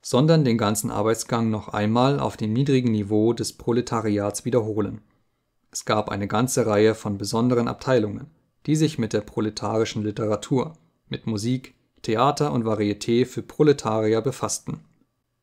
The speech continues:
Dort wurden minderwertige Zeitungen, die fast nichts als Sport,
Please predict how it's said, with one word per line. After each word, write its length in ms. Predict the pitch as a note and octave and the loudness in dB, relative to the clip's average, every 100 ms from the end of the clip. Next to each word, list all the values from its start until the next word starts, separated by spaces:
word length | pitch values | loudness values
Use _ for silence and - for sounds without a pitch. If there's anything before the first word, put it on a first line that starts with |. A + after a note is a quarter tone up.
| _ - | _ -2
Dort 280 | A2+ A2 - | 2 2 2
wurden 240 | A2+ G#2+ | 0 2
minderwertige 640 | A2 C#3 C#3 C#3 C#3 C3 | 2 4 4 2 0 -2
Zeitungen, 580 | B2 C3+ C3 G#2+ G2+ A2 - A2 | 0 2 0 -2 -8 -10 -12 -10
die 80 | |
fast 300 | - A#2 - A#2+ | -6 -6 -2 0
nichts 300 | C3+ - - | 0 0 -8
als 180 | G#2 - | -6 -8
Sport, 500 | - G#2+ G#2+ - | -2 2 2 -2